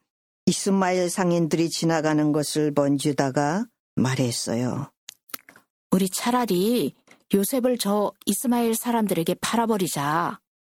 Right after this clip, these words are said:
Speaker 2: 그러면 우리가 동생을 죽이는 죄를 짓지 않을 수 있잖아." 요셉이 너무 얄밉지만 그래도 요셉이 우리 동생이고 우리와 피와 살을 나눈 형제잖아.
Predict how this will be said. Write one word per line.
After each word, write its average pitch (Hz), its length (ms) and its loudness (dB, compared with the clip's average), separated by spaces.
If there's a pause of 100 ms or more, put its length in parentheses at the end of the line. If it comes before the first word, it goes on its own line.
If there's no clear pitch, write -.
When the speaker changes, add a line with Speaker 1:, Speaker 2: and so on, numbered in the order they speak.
(640)
Speaker 2:
그러면 311 460 2
우리가 226 680 2 (200)
동생을 254 500 2
죽이는 202 460 0
죄를 196 340 0
짓지 - 300 -6
않을 165 260 2
수 - 140 -4
있잖아." 185 580 0 (1400)
요셉이 226 340 2
너무 190 360 0
얄밉지만 202 840 0 (680)
그래도 277 720 2 (160)
요셉이 214 380 0
우리 196 200 0
동생이고 185 1000 0 (400)
우리와 190 460 2 (120)
피와 294 300 0
살을 320 320 0
나눈 175 320 2
형제잖아. 165 880 -2